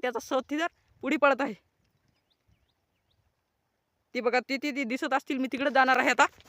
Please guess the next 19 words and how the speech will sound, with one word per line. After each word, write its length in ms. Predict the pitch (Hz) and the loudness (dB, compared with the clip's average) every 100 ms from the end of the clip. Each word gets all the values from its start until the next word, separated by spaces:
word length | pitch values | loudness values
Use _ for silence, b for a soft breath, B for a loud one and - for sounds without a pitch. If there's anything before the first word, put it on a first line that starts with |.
| - _ - - - | -20 _ -18 -10 -6
टेन्शन 240 | 233 277 | -2 0
घेऊ 120 | 277 | 0
नका. 220 | 302 320 339 - - - - | 0 2 0 -2 -14 -14 -20
मित्रांनो, 400 | 262 330 349 359 | 4 4 8 6
मी 140 | 339 | 4
गेलतो 340 | 294 320 - 339 | 4 4 6 4
हरणं 300 | - 302 339 | 6 6 6
बघायला 320 | 330 302 311 339 - | 8 8 10 8 8
आणि 140 | 254 | 2
मला 240 | 254 285 320 | 4 6 8
रोही 240 | 285 359 | 6 6
पण 180 | 349 330 | 6 6
दिसलेले 320 | 330 320 294 | 4 2 4
आहेत 160 | 311 311 | 4 2
आणि 360 | - - 269 262 | -2 -4 -6 2
हरणं 280 | 330 302 | 4 4
पण 160 | 330 294 | 4 2
दिसलेले 320 | 262 269 254 | 2 0 2
आहेत. 180 | 262 | 4